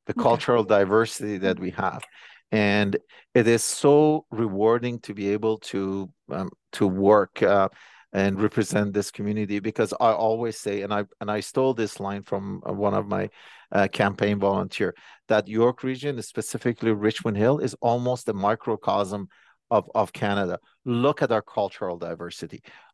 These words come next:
Speaker 1: Look at our ethnic diversity. Look at our religious diversity. Look at the, the diversity and our economic diversity. Look at our geographical diversity. In Richmond Hill, we have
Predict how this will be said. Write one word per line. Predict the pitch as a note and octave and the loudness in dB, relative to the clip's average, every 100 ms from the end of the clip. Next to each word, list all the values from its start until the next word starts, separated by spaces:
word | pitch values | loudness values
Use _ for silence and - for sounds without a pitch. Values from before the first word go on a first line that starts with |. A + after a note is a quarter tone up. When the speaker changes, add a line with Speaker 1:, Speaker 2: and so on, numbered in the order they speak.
| - | 2
Speaker 1:
Look | A2 A2 B2 B2+ B2 | 4 6 4 4 4
at | A#2 | 4
our | A2 | 4
ethnic | G#2+ A2 - F#2+ | 2 -2 -4 -6
diversity. | E2+ F2+ F2 - D#2 D#2+ - - _ | -4 -4 -6 -10 -14 -14 -20 -20 _
Look | - A2 A#2 B2+ B2+ | -2 4 4 4 2
at | A2+ | 2
our | A2+ G#2 | 4 4
religious | G2 G#2+ A#2+ A#2 G#2 | 2 2 2 0 -2
diversity. | F#2+ F2+ E2 - - - D#2+ - - _ | 0 0 -2 -10 -14 -14 -16 -20 -20 _
Look | A2+ A2+ B2 C3+ C3+ | 0 4 4 4 2
at | A#2+ A#2 A#2+ - | 2 4 0 -2
the, | G2+ | 0
the | G#2+ | 2
diversity | G2+ G#2+ G2+ A2 - A#2 A2 A2+ | 4 4 4 2 0 -6 -4 -4
and | A#2 A2 | -4 0
our | A2+ A2 A#2 | 2 2 0
economic | - A#2+ G#2+ A2+ G#2+ | -2 -2 0 -2 -4
diversity. | F#2+ F#2 F#2 F#2 E2+ - - - - - - | -4 -4 -6 -10 -14 -16 -20 -20 -20 -16 0
Look | A#2 C3+ C3+ | 2 4 4
at | C3 | 4
our | A#2+ | 4
geographical | - A#2 A2+ A2+ A#2+ B2 G#2+ | 2 2 4 2 0 -2 0
diversity. | G2 F#2 F2+ F#2 - F#2+ | 0 -2 -2 -6 -8 -6
In | G#2 | -4
Richmond | G2 A2 - A#2 | -2 -2 -2 -2
Hill, | A2+ A2 | 2 2
we | G#2 | 2
have | G2+ G2+ G2+ | 0 0 0